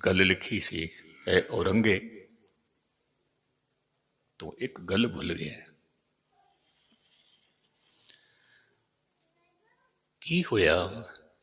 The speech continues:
ਜੇ ਮੇਰੇ ਚਾਰ ਬੱਚੇ ਸ਼ਹੀਦ ਹੋ ਗਏ? ਕੀ ਹੋਇਆ? ਲੇਕਿਨ ਇੱਕ ਗੱਲ ਤੂੰ ਭੁੱਲ ਗਿਆ ਹੈ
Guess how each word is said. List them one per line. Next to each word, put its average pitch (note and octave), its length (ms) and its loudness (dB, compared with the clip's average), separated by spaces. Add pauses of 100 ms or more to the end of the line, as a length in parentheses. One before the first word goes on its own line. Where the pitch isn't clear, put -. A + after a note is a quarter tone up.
(1400)
ਜੇ F#2 180 0
ਮੇਰੇ F2 340 2
ਚਾਰ F#2+ 480 4 (720)
ਬੱਚੇ G2+ 440 0 (380)
ਸ਼ਹੀਦ B2 500 2
ਹੋ D2+ 160 -2
ਗਏ? D2+ 280 -8 (440)
ਕੀ F2 180 -6
ਹੋਇਆ? - 340 -14 (2500)
ਲੇਕਿਨ G2 460 -2 (400)
ਇੱਕ - 180 0
ਗੱਲ - 240 0
ਤੂੰ G2 300 -4
ਭੁੱਲ F2+ 220 2
ਗਿਆ C#3+ 260 4
ਹੈ F#2+ 340 2